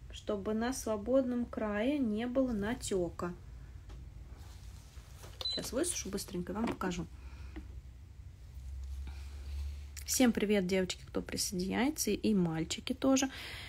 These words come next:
Итак, слегка подсушила топ, он уже схватился, но я вам могу показать. Так, вот такой получается дизайн.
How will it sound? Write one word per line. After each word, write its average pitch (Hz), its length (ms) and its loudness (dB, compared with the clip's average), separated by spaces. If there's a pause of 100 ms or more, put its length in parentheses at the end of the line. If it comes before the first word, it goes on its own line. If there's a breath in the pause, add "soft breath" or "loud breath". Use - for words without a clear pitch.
(420 loud breath)
Итак, 214 340 8
слегка 240 380 10
подсушила 190 760 4
топ, 320 360 8
он 208 140 12
уже 190 140 8
схватился, 226 640 6
но 226 120 8
я 208 200 6
вам 202 180 6
могу 190 260 4
показать. 180 640 2
Так, 185 200 6
вот - 100 -2
такой - 180 2
получается 180 600 2
дизайн. 202 560 8